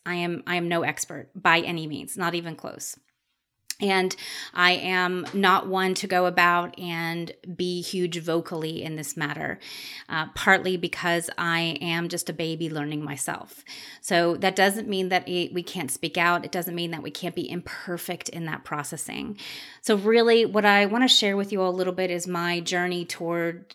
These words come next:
you know, just becoming more aware of my privilege over the years,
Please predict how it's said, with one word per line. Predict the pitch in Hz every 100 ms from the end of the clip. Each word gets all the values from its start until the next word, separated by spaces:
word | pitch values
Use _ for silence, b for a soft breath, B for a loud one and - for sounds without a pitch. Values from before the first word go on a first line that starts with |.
| _
you | 180
know, | 170 165
just | 165 190 185 - -
becoming | 196 - - 208 214 202
more | 185 170 165 160
aware | 170 165 165 160 160
of | 156
my | 165 156
privilege | - 160 170 170
over | 165 170
the | 160
years, | 165 165 160 165